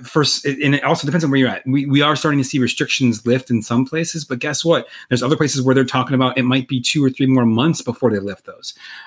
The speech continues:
Um, and so you gotta understand where you, where you at. Um, what I would say though, ultimately is if you're ready to give up on social,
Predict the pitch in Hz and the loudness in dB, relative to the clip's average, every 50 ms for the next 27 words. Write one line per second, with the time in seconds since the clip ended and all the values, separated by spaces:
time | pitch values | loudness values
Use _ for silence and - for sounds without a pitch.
0 | - - 113 117 117 110 107 107 - 123 117 - 143 135 135 - - 147 143 165 | -8 -4 -2 0 0 0 0 -2 -2 -2 -2 0 0 0 -2 -4 -4 -2 0 0
1 | 160 160 165 160 - 165 147 131 117 110 123 127 131 131 131 117 110 123 151 170 | 2 2 2 0 2 2 2 2 2 2 2 4 4 4 2 0 0 0 2 2
2 | 170 160 143 127 113 104 95 90 - _ - - - - - - 139 143 139 135 | 2 2 2 0 0 -2 -6 -10 -14 _ -20 -20 -20 -20 -10 -4 -2 -2 -2 -2
3 | 127 - _ _ _ _ - - - 139 156 165 170 170 165 147 - - 147 147 | -4 -10 _ _ _ _ -20 -10 -4 -2 0 2 2 2 0 0 -2 0 0 0
4 | 143 143 143 139 - 120 127 135 131 151 156 156 151 147 147 139 135 131 127 - | 0 2 0 0 0 -2 -2 -2 -2 -2 -4 -2 -2 0 2 2 2 2 0 -2
5 | - - - _ _ - 139 127 120 131 143 165 180 185 175 139 139 147 147 139 | -8 -18 -20 _ _ -8 -8 -6 -2 2 2 4 4 4 2 2 0 0 2 0
6 | 135 120 113 107 120 120 120 120 127 123 - 117 113 113 113 113 - - 110 110 | 0 0 0 0 0 0 0 0 -2 -4 -6 -6 -6 -4 -4 -4 -4 -4 -4 -4
7 | 117 - - 147 143 151 143 | -4 -4 -4 -4 -6 -6 -8